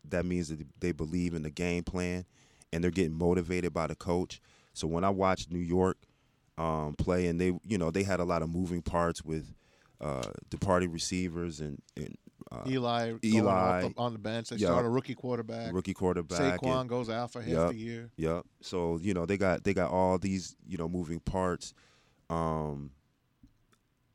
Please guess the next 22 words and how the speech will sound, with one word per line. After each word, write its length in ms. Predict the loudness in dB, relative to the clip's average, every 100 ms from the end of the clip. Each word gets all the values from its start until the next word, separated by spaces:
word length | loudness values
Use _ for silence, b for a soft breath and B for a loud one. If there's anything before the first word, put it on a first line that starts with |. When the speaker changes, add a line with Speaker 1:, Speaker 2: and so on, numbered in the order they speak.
| -4
Speaker 1:
I 100 | -2
think 280 | 2 2 0 _ -2
what 180 | 2 4
they 160 | 2 2
needed 480 | 0 0 2 0 -2 _ _ _ -2
is, 400 | 0 0 -4 -6
is, 400 | -4 -2 -4 -6 -4
or 80 |
what 160 | -2 0
they 140 | -2
need 400 | -4 -4 -2 -4 -10 b b b b _ _ -4
and 140 | 0 0
what 160 | 0
they 240 | 0 0 -2 -16
hope 320 | 0 0 2
they 160 | 0
got 300 | 2 2 0 -2
is 120 | -6
a 40 |
coach 460 | -4 2 4 2 -2
that, 300 | 0 0 -4 -14 B B B -2
uh, 480 | 0 0 -2 -6